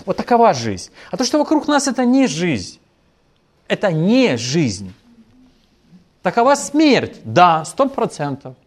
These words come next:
А какова жизнь, мы можем увидеть через Иисуса. Какова жизнь, мы можем увидеть через дела Божии в вашей жизни. Но жизнь сокрыта в вашем духе.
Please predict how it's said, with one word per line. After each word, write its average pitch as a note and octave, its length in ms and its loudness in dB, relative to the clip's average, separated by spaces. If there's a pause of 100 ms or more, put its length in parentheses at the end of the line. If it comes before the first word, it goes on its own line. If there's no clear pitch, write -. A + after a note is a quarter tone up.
(120)
А F3 100 -8
какова B3 420 0
жизнь, D4 380 0
мы F3+ 100 -4
можем F3+ 300 -2
увидеть E3 400 -2 (160)
через D3+ 400 -4
Иисуса. D#3 680 -6 (280)
Какова B3+ 360 2
жизнь, C4+ 500 0
мы G3 100 -4
можем G3+ 240 0
увидеть G3 260 -2
через F#3+ 320 -4
дела G3+ 300 2
Божии E3+ 520 0 (260)
в G2 120 -18
вашей E3+ 440 0
жизни. C#3 680 -4 (160)
Но F#3 140 -2
жизнь A3 340 0
сокрыта A3 580 -2
в F#3+ 80 -4
вашем G3+ 560 0
духе. F#3+ 400 0